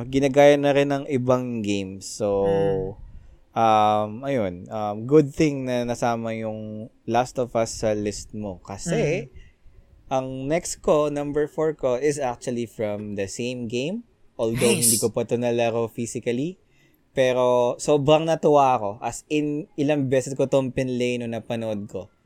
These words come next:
Speaker 1: So, this is from an upcoming game, Last of Us Part Two.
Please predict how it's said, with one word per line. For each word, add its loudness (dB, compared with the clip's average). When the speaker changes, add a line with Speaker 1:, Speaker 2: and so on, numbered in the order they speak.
Speaker 1:
So, 2
this 0
is -6
from -6
an -4
upcoming 2
game, -2
Last 6
of 6
Us 4
Part 0
Two. 2